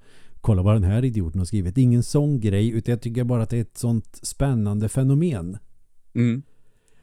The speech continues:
Speaker 1: Att hur, hur kom vi fram till det här nu då? Lite så kan jag känna.
Speaker 2: Yes.
Speaker 1: Eh, så att jag ska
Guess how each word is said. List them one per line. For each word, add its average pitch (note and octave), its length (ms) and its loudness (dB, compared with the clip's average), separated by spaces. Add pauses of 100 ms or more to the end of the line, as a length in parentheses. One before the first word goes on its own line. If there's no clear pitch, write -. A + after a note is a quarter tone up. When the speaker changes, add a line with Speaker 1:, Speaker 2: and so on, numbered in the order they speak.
(180)
Speaker 1:
Att - 460 -2 (440)
hur, C3 460 0 (800)
hur C3+ 440 0
kom B2+ 380 2
vi B2 100 2
fram C3 320 0
till C#3 200 -4
det C3+ 80 -2
här A#2 240 -2
nu D#2 160 -6
då? D#2+ 160 -12 (1000)
Lite C#3 300 2
så D#3 220 2
kan C#3 160 0
jag F#2 180 0
känna. F2 340 -4 (540)
Speaker 2:
Yes. G#2 200 -2
Speaker 1:
Eh, A2+ 280 -2
så - 160 -2
att B2 120 -2
jag B2 100 0
ska B2+ 300 -2